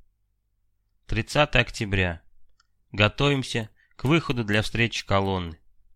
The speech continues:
Тридцать первое октября. Вышли рано утром с разведротой.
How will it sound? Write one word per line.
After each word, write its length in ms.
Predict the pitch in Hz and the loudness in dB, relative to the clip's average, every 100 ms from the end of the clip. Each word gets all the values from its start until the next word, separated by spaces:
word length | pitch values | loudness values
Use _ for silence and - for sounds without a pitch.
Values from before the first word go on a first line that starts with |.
| _ _ _ _ _ _ _ _ _ _ _ _ _ _ _ _ _ - | _ _ _ _ _ _ _ _ _ _ _ _ _ _ _ _ _ -4
Тридцать 360 | 117 139 - - | 2 4 2 2
первое 300 | 127 127 120 | 4 6 4
октября. 580 | - 120 107 107 82 - _ _ _ _ _ _ _ _ _ _ - | 2 -4 2 2 2 -4 _ _ _ _ _ _ _ _ _ _ -6
Вышли 340 | 120 156 123 | -2 -2 0
рано 400 | 120 127 131 113 | 2 2 2 0
утром 380 | 117 123 - 113 | -2 -2 0 0
с 120 | - | 2
разведротой. 920 | 101 98 104 104 98 98 90 - 76 | 0 2 0 0 0 0 -2 -4 -8